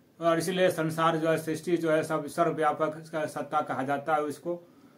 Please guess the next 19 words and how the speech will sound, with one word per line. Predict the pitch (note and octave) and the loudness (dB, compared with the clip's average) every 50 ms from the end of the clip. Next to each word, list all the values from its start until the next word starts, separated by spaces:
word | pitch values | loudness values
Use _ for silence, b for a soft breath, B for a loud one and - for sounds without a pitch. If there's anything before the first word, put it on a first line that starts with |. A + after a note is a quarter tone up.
| B B B _ - | B B B _ -4
और | D#3 D3 D3 D3 C#3+ | 0 0 0 0 0
परमात्मा | - D3 D3 C#3+ C#3+ C#3+ D3 D3 - E3+ E3 E3 E3 D#3+ D#3 D3 C#3 - - _ _ _ _ _ _ _ E3 | 0 -2 -2 0 0 0 0 0 -2 -2 0 2 2 2 2 0 -2 -6 -14 _ _ _ _ _ _ _ -4
एक | D#3+ D#3+ D#3 - | -2 -2 -2 -2
प्रकाशक | - D#3+ D#3+ - - - G3+ - G3+ F#3+ | -4 -6 -2 0 0 0 0 0 -2 -4
स्वरूप | - - D#3 C#3+ D#3+ E3+ - D3 | -2 -2 0 0 0 0 0 0
है | D3+ F3 - - - - _ _ _ _ _ _ _ _ _ _ _ _ - - | 0 0 -2 -4 -10 -20 _ _ _ _ _ _ _ _ _ _ _ _ -10 -4
जो | B2+ F3+ | 0 0
हमारे | E3 C3+ C#3+ D3 D3 D#3+ E3+ F3 F3 - | 2 2 2 2 2 2 2 0 -2 -4
हृदय | A#2 A#2+ C#3 D3+ D#3+ F#3 F#3 | -4 -2 0 0 2 0 0
के | F3 E3 D#3+ | 0 0 -2
अंदर | D3 D3+ D3 C#3+ D3 D3 | -2 -2 0 0 -2 0
में | D3+ D#3 D#3+ D#3+ D#3+ D#3+ - - - _ - | 0 2 2 2 2 0 -4 -10 -18 _ -2
वास | C#3 C3+ D3+ C#3 - | 0 2 2 0 0
करता | - D#3 D3+ - - E3 D#3+ | -2 -2 -2 0 0 2 2
है, | D#3+ E3+ F3+ F3+ b b b b b - | 2 2 0 -2 b b b b b -2
और | D#3 D3+ D3 C#3+ | 2 4 4 4
वह | C#3 C3+ C3 D3+ D3+ D3 | 2 0 -2 0 2 2
जो | C#3+ C#3 D3 C#3 | 2 2 0 0
है | B2 D3 D3+ D3+ D#3 D#3 D3+ - | 0 0 -2 -2 -4 -6 -10 -14